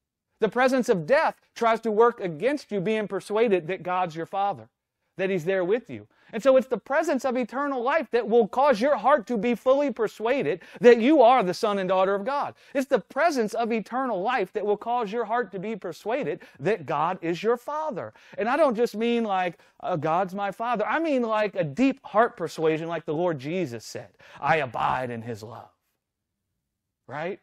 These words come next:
Jesus abided in the love of the Father even when he was nailed to a tree.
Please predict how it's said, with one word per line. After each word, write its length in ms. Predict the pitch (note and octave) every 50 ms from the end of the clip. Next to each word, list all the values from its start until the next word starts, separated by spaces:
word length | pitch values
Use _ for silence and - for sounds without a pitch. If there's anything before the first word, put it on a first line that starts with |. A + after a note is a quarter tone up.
| _ _ -
Jesus 320 | D4 E4+ D#4+ C#4 A3 -
abided 580 | G3 D#3+ A#2 - C#3 E3+ G#3+ A#3+ A#3+ G3 E3 E3+
in 180 | G3+ G3 G#3 G3
the 80 | F3+ E3
love 240 | F3+ G3+ A3+ G3
of 100 | G#3 F3+
the 80 | E3 D#3+
Father 400 | - - G3+ A3+ A#3+ G#3+ E3 E3
even 360 | F#3+ A3 A#3 B3+ A3+ A#3+ A#3
when 120 | G#3+ G#3+ G3
he 100 | G3+ G3+
was 200 | F3 D#3+ C3+ C#3+
nailed 300 | E3 F3+ F3+ F3 D3+ -
to 180 | - D3+ B2+
a 40 | A2+
tree. 300 | - - F#3+ E3 A2+